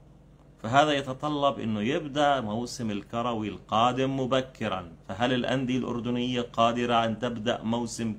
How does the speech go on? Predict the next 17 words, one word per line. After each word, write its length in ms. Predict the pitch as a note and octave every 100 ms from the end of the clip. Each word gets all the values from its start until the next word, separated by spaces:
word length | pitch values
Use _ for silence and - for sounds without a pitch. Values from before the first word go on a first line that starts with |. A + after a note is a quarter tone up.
| -
كروي 400 | B2 B2 A2+ - - - - -
مبكرا، 600 | A2+ B2 - B2+ C#3 C#3
مبكر؟ 500 | B2 A2 B2 - D3+ - - - - - - - - - -
هل 260 | C3+ D#3+
هي 280 | D3 D#3+ C#3
قادرة 440 | C3 C#3 D3 C3+ C3+
تبلش 420 | C3 C3+ C3+ C3
بأول 360 | A#2 C3+ B2+
ثمانية 360 | B2+ C3 C3 A#2+
تلعب 320 | B2+ A2 A2
دوري؟ 340 | B2+ C3 C#3+ C#3 - - - -
هان 280 | - A#2 B2
السؤال 400 | A2 - G2+ G#2+
الصعب. 460 | G2+ - G#2 G#2+ C3 - - - - - -
وهون 340 | - B2+ C#3+
ال-، 200 | B2 A2+
الاتحاد 640 | A2 G#2+ - A2 B2 A2